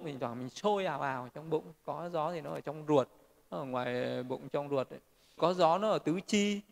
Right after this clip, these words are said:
chân tay mình. Ở sở dĩ tại sao mình có thể nhấc chân lên, đưa đi được, mình có thể chạy được, nhảy được, vung vẩy chân tay được, ờ, co duỗi cúi ngước được, mình có thể ngồi đứng lên, ngồi xuống được. Tất cả những cái đấy đều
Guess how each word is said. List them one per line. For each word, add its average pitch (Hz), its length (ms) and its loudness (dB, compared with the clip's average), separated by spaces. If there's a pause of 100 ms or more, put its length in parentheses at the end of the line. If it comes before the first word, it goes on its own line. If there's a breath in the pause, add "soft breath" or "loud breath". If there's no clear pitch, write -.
chân 180 200 2
tay 175 280 4
mình. 151 200 2 (220)
Ở 147 80 -2
sở 143 260 4
dĩ 160 180 2
tại 156 240 0
sao 160 220 2
mình 139 200 -8
có 156 80 -2
thể 139 120 -4
nhấc 151 200 -2 (140)
chân 175 220 0
lên, 170 260 -4
đưa 190 260 4
đi 180 200 -4
được, 139 240 -2
mình 135 160 -14
có 160 60 -4
thể 156 80 -6 (100)
chạy 160 200 2
được, 143 260 -2
nhảy 131 180 -8
được, 131 260 -6
vung 185 220 0
vẩy 151 140 2 (120)
chân 160 200 -4
tay 156 220 2
được, 139 280 2 (280 soft breath)
ờ, 135 200 4
co 185 340 4
duỗi 196 180 0
cúi 175 260 -2
ngước 208 460 2
được, 147 320 6
mình 135 240 -10
có 143 140 -2
thể 160 140 -4
ngồi 139 300 0
đứng 151 240 -4
lên, 185 220 -8
ngồi 127 180 -6
xuống 135 280 -10
được. 160 140 -2 (240)
Tất - 100 -4 (100)
cả 113 200 -2
những 139 120 -8
cái 170 80 -6
đấy 156 280 -2
đều 131 360 2